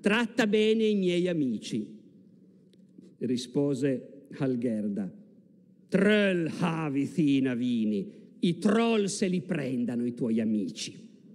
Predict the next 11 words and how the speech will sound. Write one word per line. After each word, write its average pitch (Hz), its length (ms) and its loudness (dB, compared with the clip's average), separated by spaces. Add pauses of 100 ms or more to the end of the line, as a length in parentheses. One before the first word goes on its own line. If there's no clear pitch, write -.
(1600)
Durante 175 460 2
l'assenza 160 600 0
dei 143 200 2
due 160 180 2
amici, 165 400 0
Gunnar 143 500 0
e 220 120 0
Nial, 135 420 -2
succede 123 380 0
il 120 80 -2
patatrac. 98 560 -6